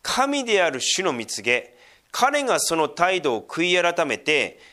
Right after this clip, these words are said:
生きることを喜ばないだろうか」と。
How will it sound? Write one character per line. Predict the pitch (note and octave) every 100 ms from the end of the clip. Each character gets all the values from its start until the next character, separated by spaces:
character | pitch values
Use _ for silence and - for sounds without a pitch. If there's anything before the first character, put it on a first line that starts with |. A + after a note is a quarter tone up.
| _ -
生 | D#3+
き | D#3 C4
る | C4+ A#3+
こ | E3+
と | - B2
を | C3+ E3+ A#2 - _ _
喜 | A2 D3+ B3 C4 C#4+
ば | D#4
な | D#4+
い | B3+
だ | - C3
ろ | A#2+
う |
か」 | - D#3
と。 | -